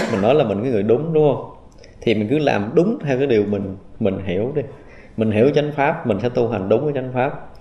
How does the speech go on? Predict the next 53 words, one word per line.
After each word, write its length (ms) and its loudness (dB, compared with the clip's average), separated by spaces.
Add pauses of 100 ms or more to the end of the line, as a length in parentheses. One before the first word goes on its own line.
(440)
Mình 180 2
đang 240 0
hiểu, 220 2
đang 200 2
nắm 220 0
được 160 4
công 120 0
phu 160 2
vững 220 2
vàng, 240 2
mình 120 -4
sẽ 140 -2 (140)
tiến 260 2
bước 220 4
trên 160 -2
bước 120 -4
đường 160 -2
công 180 -4
phu 160 -2
của 80 -6
mình. 160 -2 (640)
Để 200 4
chi? 160 2
Mình 200 2
sẽ 160 -4
là 100 0
cái 160 -2
người 300 0
tiến 280 2
hơn 320 4
nữa 260 2
trong 160 -4
chân 140 -4
trời 160 0
Phật 180 -6
Pháp. 200 -4 (720)
Thì 160 -2
trong 240 4
nhân 220 2
quả 300 6
quanh 160 2
đi 120 4
quẩn 260 2
lại, 180 2
thì 120 -2
đời 240 0
này 300 2
nếu 120 0
mà 120 -4
ổng 220 -2
tu 240 4
dở 400 6
thì 100 -4